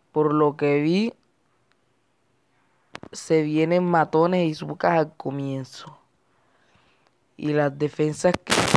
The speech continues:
salen ahí no son las indicadas para defenderte de un ataque de matones y zucas. O sea, tendremos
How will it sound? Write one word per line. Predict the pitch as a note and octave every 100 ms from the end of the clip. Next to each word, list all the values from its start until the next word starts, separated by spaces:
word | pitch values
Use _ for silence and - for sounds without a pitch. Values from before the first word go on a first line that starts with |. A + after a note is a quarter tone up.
| -
salen | D#3 E3+ E3+
ahí | D#3 D3+ E3 G3+ _ _ _ _ _ _ _ _ _ _ _ _ _ _ _ _ _
no | D3+ D3+ D3
son | - D#3+
las | E3 D#3+
indicadas | D#3 D3+ D3 - C#3 C3+ C3+ C#3+ - - _
para | - D3
defenderte | C#3+ C#3 - C#3 C#3 C#3 C#3 D#3
de | D3
un | C#3+ C#3+
ataque | C#3 C#3+ D3+
de | D3+
matones | C#3+ C#3 C#3+ C#3 C#3+
y | C#3
zucas. | B2+ C3+ C3 C3+ B2+
O | _ _ _ _ _ _ - _ _
sea, | - D3+
tendremos | C#3+ C#3+ C#3+ C#3+ D#3 F3+ G#3 -